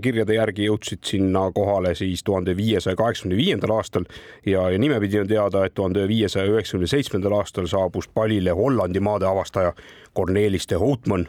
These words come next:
Jumal teab, kuidas teda hääldatakse, aga igal juhul tasub, äh, üles kirjutada, kui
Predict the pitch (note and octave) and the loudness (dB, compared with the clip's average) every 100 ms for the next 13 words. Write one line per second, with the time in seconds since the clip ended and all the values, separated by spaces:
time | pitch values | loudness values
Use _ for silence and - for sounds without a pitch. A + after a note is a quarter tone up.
0 | - - F#2+ F2 F#2 - G2 - G#2+ B2 | -6 -2 0 2 0 -2 -4 -2 -2 0
1 | C3+ F#2 - D#2 - F2 E2+ F2 F2 F2 | 0 -2 -4 -4 0 0 2 2 2 2
2 | F#2 F#2 F2+ F#2 F#2 G2 E2+ G2 F2 G#2+ | 2 0 0 0 -2 -4 -4 -2 0 0
3 | B2+ - G2+ - F2+ F2+ | 0 -2 -6 -4 -4 0